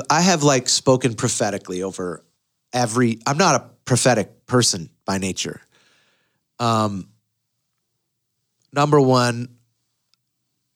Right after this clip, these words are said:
I think, you know, the Bible says not many have fathers, like, so, uh, you're gonna become a,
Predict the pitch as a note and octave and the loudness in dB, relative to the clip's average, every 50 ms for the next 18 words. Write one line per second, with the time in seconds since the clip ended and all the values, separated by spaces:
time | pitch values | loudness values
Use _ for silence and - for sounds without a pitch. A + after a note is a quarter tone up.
0 | _ _ _ _ _ _ _ - - C3+ - - D3+ C3+ G#2+ A#2+ B2 B2 A2+ B2 | _ _ _ _ _ _ _ -8 -6 -6 -4 -4 -4 -4 -2 -2 0 0 2 0
1 | A#2+ A#2 A#2 - B2 A2 A2 A2+ G#2 F#2+ G#2+ G#2 G#2+ G2 A2 G2+ - - G#2 F#2+ | 0 0 0 -2 -2 -2 -2 -4 -6 -6 -6 -6 -6 -6 -6 -6 -4 -4 -4 -4
2 | F2 E2 D#2+ - - - - F#2+ F2+ F#2 - _ - - - - A2+ G2 F#2+ F#2+ | -4 -6 -8 -10 -12 -12 -10 -10 -10 -12 -12 _ -8 -6 -4 -4 -2 -2 -2 -2
3 | F2+ E2 - _ _ _ - F#2 F#2+ F2+ F2+ F2 F2 E2+ - - _ _ _ _ | -4 -6 -8 _ _ _ -10 -10 -8 -8 -8 -8 -10 -12 -14 -18 _ _ _ _
4 | _ _ _ _ _ _ _ _ _ _ _ _ _ _ _ _ _ _ _ _ | _ _ _ _ _ _ _ _ _ _ _ _ _ _ _ _ _ _ _ _
5 | _ _ _ _ _ _ _ _ _ _ _ - A#2 B2 A#2+ C3+ B2+ A#2+ A#2+ A#2+ | _ _ _ _ _ _ _ _ _ _ _ -8 -4 -2 -2 -2 -2 0 -2 -2
6 | - - C3 A#2+ A#2+ A#2+ | -2 -2 -4 -2 -2 -4